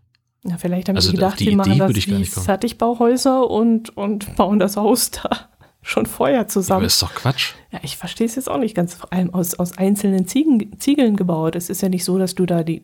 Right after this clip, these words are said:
Speaker 1: ganzen Wände, äh, transportierst, die in sich verkapselt sind,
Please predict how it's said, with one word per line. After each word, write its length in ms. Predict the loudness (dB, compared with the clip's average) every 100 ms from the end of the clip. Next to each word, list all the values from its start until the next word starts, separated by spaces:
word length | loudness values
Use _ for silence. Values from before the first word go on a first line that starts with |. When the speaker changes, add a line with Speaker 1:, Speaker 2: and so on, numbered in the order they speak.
| -10
Speaker 1:
ganzen 840 | -6 -4 -2 -2 -2 -8 -8 -6 2
Wände, 960 | 4 6 6 4 0 -4 -8 -10 -10 -12
äh, 20 | -14
transportierst, 680 | -2 -2 0 -2 0 0 0
die 140 | -2 2
in 140 | 2
sich 280 | 4 0 -2 -18
verkapselt 680 | _ -6 -6 -4 -4 -2 -2 0
sind, 220 | -2